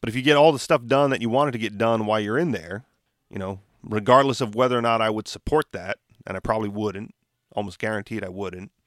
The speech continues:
then why waste it? And like I said, it's just, it's, it's painful to, it's painful to me on, on every level,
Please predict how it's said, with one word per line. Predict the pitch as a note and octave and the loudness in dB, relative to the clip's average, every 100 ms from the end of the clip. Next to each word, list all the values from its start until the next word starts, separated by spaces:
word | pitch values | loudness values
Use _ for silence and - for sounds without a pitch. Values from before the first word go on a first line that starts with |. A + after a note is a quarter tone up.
| _ _ _ _ _ _ _ _ _ _ _ _ _ - | _ _ _ _ _ _ _ _ _ _ _ _ _ -6
then | G#2+ | -2
why | A2 | 0
waste | A#2+ C#3+ D#3+ - | 0 -4 -8 -16
it? | - _ _ _ _ _ | -20 _ _ _ _ _
And | - | -8
like | A2 | -6
I | - | -2
said, | D3 F#2 | -2 -2
it's | G#2 - | -8 -8
just, | G#2+ - - | -10 -12 -14
it's, | - - _ _ _ | -14 -16 _ _ _
it's | A#2 - | -10 -8
painful | - D#3 E3+ - A#2 | -6 -2 -2 -2 -4
to, | G#2 | -4
it's | A2 - | -8 -10
painful | - F3+ G3+ - | -4 -2 -2 -4
to | C3+ | -2
me | C3+ C3+ C3 _ _ _ _ _ _ _ _ - | -2 -2 -4 _ _ _ _ _ _ _ _ -6
on, | G2+ G#2 G2 F#2+ F#2+ _ _ _ _ - | -2 0 -2 -4 -14 _ _ _ _ -6
on | G2+ F#2+ - _ C3 | -6 -6 -10 _ -2
every | C#3 C3 | 0 -2
level, | G#2+ F2+ | -6 -8